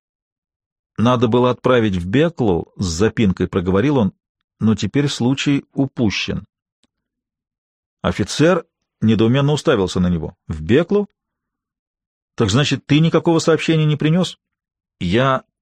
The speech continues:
должен отправить сообщение».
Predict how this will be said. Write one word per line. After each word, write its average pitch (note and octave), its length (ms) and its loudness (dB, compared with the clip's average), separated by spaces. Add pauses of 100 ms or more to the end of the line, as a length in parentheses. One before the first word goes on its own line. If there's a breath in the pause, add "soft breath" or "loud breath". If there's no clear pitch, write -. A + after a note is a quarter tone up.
(400)
должен A#2 480 0
отправить C#3+ 680 0
сообщение». F#2+ 760 -2